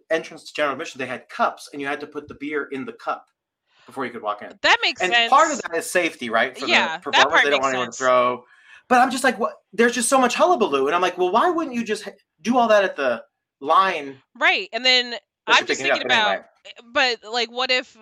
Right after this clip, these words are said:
Speaker 2: somebody tries to spike your water bottle? You know what I mean? 'Cause you can't
Speaker 1: Girl,
Speaker 2: protect
Speaker 1: that's
Speaker 2: it.
Speaker 1: tea.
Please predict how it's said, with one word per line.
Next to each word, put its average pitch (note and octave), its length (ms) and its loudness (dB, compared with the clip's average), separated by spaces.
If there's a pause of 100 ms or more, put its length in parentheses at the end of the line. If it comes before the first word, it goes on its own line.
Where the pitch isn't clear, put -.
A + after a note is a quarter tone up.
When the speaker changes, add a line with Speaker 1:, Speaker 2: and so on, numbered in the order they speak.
(160)
Speaker 2:
somebody A#3 320 -6
tries G#3+ 240 -6
to G#3 100 -18
spike G3+ 280 -10
your A3 100 -14 (120)
water A3+ 300 -2
bottle? D#3 420 -12
You G3+ 120 -14
know G3+ 80 -10
what G3 80 -10
I - 20 -10
mean? G3 260 -12
'Cause G#3 220 -14
you F#3 100 -20
can't A#3+ 300 -6 (140)
Speaker 1:
Girl, G#3+ 140 -8
Speaker 2:
protect - 240 -6
Speaker 1:
that's F3+ 120 -12
Speaker 2:
it. - 20 -14
Speaker 1:
tea. E3+ 120 -18